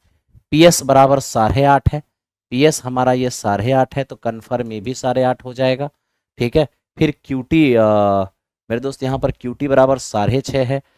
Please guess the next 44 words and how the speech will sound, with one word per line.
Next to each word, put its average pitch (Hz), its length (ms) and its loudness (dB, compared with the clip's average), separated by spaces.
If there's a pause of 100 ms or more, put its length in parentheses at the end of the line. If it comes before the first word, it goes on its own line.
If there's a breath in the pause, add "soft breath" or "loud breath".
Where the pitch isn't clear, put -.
(200)
अगर 107 240 2
हम 131 220 -4
इसे 127 220 -10
साढ़े 120 360 -4
छः 127 220 -6
कह 127 200 -4
रहे 131 100 -4
हैं 127 100 -10
तो 117 60 -12
ये 110 80 -8
भी 123 120 -8
साढ़े 127 340 -6
छः 131 220 -10
हो 127 140 -10
जाएगा। 131 340 -2 (340)
आठ 117 160 0
छः 127 140 -16
चौदह, 120 280 -8
एक 123 160 -6
पन्द्रह 120 220 -4
बिल्कुल 107 340 -8
वेरीफाई 127 380 0
हो 127 120 -6
रहा 120 100 -4
है। 120 60 -8 (380 soft breath)
और 123 260 0
आरयू 131 360 4
हमारा 139 320 2
साढ़े 123 440 0
तीन 143 260 -8
है, 135 220 -2 (320)
ये 117 80 -2
हमारा 123 320 0
साढ़े 120 320 -2
तीन 131 240 -14
हो 120 160 -12
गया, 120 160 0
तो 107 120 -10
ये 92 80 -10
भी 110 120 -12
साढ़े 120 320 -4
तीन 120 220 -16
हो 120 120 -14
जाएगा। 110 360 -6